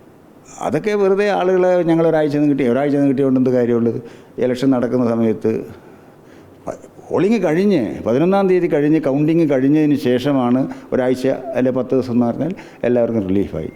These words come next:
ബി എൽ എമാർക്കും ബി എൽ എമാർക്കും ഒരുമിച്ച്, ഏഹ്, നടത്താൻ കഴിയും. അതാണ് യഥാർത്ഥത്തിൽ ചെയ്യേണ്ടത്. അത് ചെയ്യാതെ ഇതിനൊരു പരിഹാരമില്ല. ഇത് പ്രഷറൈസ് ചെയ്ത് നടത്തുകയാണെങ്കിൽ ലക്ഷക്കണക്കിന് ആളുകൾ വോട്ടർ പട്ടികയിൽ നിന്ന് പുറത്തായിരിക്കും.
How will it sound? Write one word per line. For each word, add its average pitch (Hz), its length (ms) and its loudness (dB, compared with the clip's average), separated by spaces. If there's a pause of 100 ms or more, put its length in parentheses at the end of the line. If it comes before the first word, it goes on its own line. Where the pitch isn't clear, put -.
(320)
ബി 110 80 2
എൽ 120 200 2
എമാർക്കും 117 460 0
ബി 117 60 2
എൽ 113 180 2
എമാർക്കും 113 320 0
ഒരുമിച്ച്, 110 380 0
ഏഹ്, 104 1300 -4
നടത്താൻ 117 300 -2
കഴിയും. 85 220 -4 (480)
അതാണ് 143 360 0
യഥാർത്ഥത്തിൽ 143 520 -2
ചെയ്യേണ്ടത്. 120 540 0
അത് 123 140 0
ചെയ്യാതെ 123 840 0 (460)
ഇതിനൊരു 113 280 0
പരിഹാരമില്ല. 85 640 -4 (920)
ഇത് 214 540 0 (380)
പ്രഷറൈസ് 202 480 0
ചെയ്ത് 185 220 2
നടത്തുകയാണെങ്കിൽ 131 680 2
ലക്ഷക്കണക്കിന് 156 840 -2
ആളുകൾ 113 760 0
വോട്ടർ - 260 -4
പട്ടികയിൽ 90 320 -4
നിന്ന് 85 120 -6
പുറത്തായിരിക്കും. - 640 -14